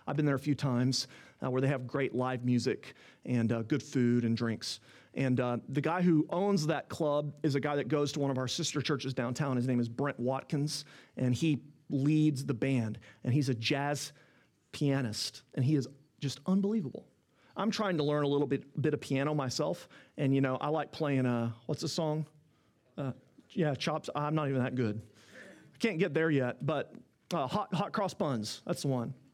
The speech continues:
I love hot cross buns. But anyway, I watch him play, and it's like just nothing.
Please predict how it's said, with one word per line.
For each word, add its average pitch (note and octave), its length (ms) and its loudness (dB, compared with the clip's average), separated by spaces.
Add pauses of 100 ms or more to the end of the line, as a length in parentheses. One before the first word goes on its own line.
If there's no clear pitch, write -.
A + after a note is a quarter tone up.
I C#3 40 -6
love D3 180 0
hot - 180 -4
cross - 180 -8
buns. - 260 -10
But F#3 180 0
anyway, F3+ 300 4 (580)
I F3+ 120 -2
watch A#3 300 2
him B3+ 200 6
play, C#3+ 460 0 (720)
and F#3+ 100 4
it's B3+ 200 0
like A3 200 0 (1000)
just E3+ 180 0
nothing. F#3 400 -2